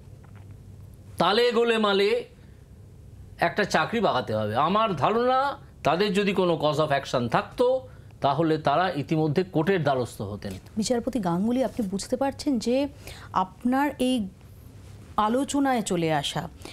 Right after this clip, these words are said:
Speaker 2: সাধারণ মানুষের কাছে এরকম একটা ভূমিকায় অবতীর্ণ হওয়া, তার গোটা রাস্তাটাই হচ্ছে যেখানে আপনাকে চাকরি প্রার্থীদের প্রতি দরদি বিচারপতি হিসেবে আপনাকে পারসিভ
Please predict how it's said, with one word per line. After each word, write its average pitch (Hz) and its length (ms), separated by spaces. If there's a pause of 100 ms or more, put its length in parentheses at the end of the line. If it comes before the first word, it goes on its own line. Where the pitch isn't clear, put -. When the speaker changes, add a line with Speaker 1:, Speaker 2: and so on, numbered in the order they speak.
Speaker 2:
সাধারণ 247 480
মানুষের 254 560 (340)
কাছে 220 320
এরকম 262 500
একটা 240 300
ভূমিকায় 240 420
অবতীর্ণ 208 560
হওয়া, 175 360 (340)
তার 277 140
গোটা 233 400
রাস্তাটাই 285 580
হচ্ছে 269 300
যেখানে 269 320
আপনাকে 269 560 (480)
চাকরি 269 500
প্রার্থীদের 311 560
প্রতি 311 360
দরদি 262 560
বিচারপতি 285 580
হিসেবে 247 440
আপনাকে 240 420
পারসিভ 254 460